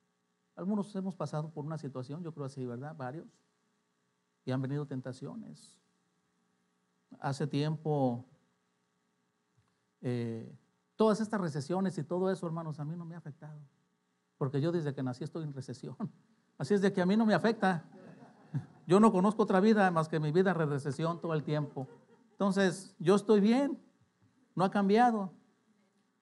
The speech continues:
Pero aún en eso, hermanos, he, he aprendido a tener el temor de Dios.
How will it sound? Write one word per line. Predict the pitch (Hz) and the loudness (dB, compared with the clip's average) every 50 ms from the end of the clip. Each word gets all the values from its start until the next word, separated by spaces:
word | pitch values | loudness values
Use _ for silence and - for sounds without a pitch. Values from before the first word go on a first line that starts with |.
| _ _ _ _ _ _ _ _ _ _ | _ _ _ _ _ _ _ _ _ _
Pero | - 147 147 | 0 2 4
aún | 156 196 226 | 4 4 4
en | 233 208 | 4 2
eso, | 208 226 214 220 190 | 2 0 0 -2 -2
hermanos, | 185 185 190 190 185 175 160 - - | -2 -2 -2 -2 -4 -4 -6 -6 -8
he, | 170 175 - | -8 -6 -4
he | 175 | -4
aprendido | 175 175 - 165 160 160 170 175 | -4 -4 -4 -4 -4 -2 -2 -2
a | 170 160 | -2 -4
tener | 160 147 147 151 | -4 -4 -4 -4
el | 156 151 | -4 -4
temor | 151 139 131 135 135 | -6 -6 -6 -6 -6
de | 135 127 123 | -6 -8 -10
Dios. | 127 127 131 _ _ _ | -12 -14 -16 _ _ _